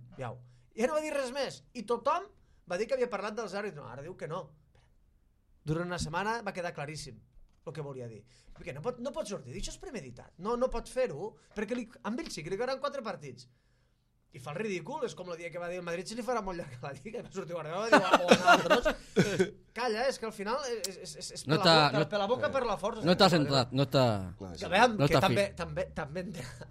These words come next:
Speaker 1: entenem que no estigui centrat, que, que, que és normal.
Speaker 3: Loca.
Speaker 1: Cada fin de setmana que no té concert la Shakira,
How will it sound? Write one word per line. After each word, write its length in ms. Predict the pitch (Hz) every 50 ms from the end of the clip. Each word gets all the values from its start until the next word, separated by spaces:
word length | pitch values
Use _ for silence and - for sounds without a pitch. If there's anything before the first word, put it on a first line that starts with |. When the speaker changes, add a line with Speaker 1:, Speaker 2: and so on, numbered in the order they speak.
| - 165
Speaker 1:
entenem 320 | 147 156 160 151 151 151
que 80 | 151 185
no 80 | 202
estigui 240 | 208 196 220 202 175
centrat, 500 | 156 147 131 127 120 127 156 202 220 -
que, 140 | - 151 127
que, 300 | 120 127 123 120 113 101 110
que 60 | 120
és 120 | 117 -
normal. 440 | 123 127 117 110 110 131 165 180 - - - - - -
Speaker 3:
Loca. 340 | 117 131 160 190 190 220
Speaker 1:
Cada 340 | 220 185 180 185 185 185 196
fin 140 | 202 196 190
de 80 | 196 202
setmana 300 | 208 220 185 185 180 185
que 60 | 180 185
no 100 | 185 175
té 100 | 170 165
concert 500 | 147 - - - - - - 180 185 170
la 80 | 175 160
Shakira, 440 | - 175 165 170 185 190 220 226